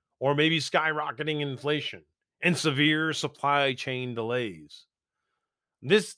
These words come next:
things can derail what seemed to be a good plan. The project had simply become far too expensive and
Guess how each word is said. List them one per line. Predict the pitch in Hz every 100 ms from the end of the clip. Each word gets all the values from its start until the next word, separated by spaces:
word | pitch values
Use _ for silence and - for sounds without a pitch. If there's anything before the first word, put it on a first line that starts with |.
| -
things | 165 156
can | 131 156 151 127
derail | 147 135 151 151 147
what | 135 -
seemed | - 139 143 131
to |
be | 117 127
a | 120
good | 113 113
plan. | 113 123 101 71 69 _ _ _ _ _ -
The |
project | 131 156 156 156 175 143
had | 127
simply | 147 127 135
become | 143 131 123 117 127 120 _ _ _ _ _ _ _
far | 95 98 107
too | - 131
expensive | 156 - 147 147 180
and | 170 185 170